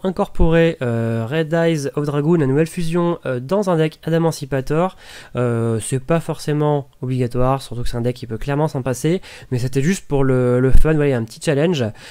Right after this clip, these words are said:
Euh, le but étant d'in-, d'incorporer du coup la nouvelle fusion, euh, Dragoon dans l'extra deck, mais sans mettre la moindre brique en main deck, donc pas de, de Red Eyes Fusion, pas de Dark Magician, ni de Red Eyes Black Dragon.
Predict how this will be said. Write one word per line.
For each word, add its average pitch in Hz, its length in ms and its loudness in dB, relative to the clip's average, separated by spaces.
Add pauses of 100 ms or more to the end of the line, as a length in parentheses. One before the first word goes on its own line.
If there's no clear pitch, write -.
(260)
Euh, 139 100 4
le 151 80 4
but 165 280 4
étant 170 240 0
d'in-, 160 240 2
d'incorporer 175 560 2
du 165 120 0
coup 175 360 0
la 160 200 2
nouvelle 175 280 2
fusion, 165 560 0
euh, 135 100 0
Dragoon 135 480 0
dans 139 120 2
l'extra 127 300 -2
deck, 160 300 0 (140)
mais 175 340 4
sans - 240 -2
mettre 170 340 0
la 139 120 -2
moindre 160 280 2
brique 156 360 2
en 151 80 -2
main 143 160 2
deck, 143 240 0
donc 120 240 -4
pas 175 160 4
de, 160 160 2
de 143 100 -2
Red 135 140 0
Eyes 135 180 -2
Fusion, 139 400 -2 (420)
pas 151 300 2
de 135 580 2
Dark 135 220 -2
Magician, 131 460 -2
ni 151 420 -2
de 147 240 0
Red 131 200 0
Eyes 151 120 -2
Black 143 160 -2
Dragon. 113 380 -6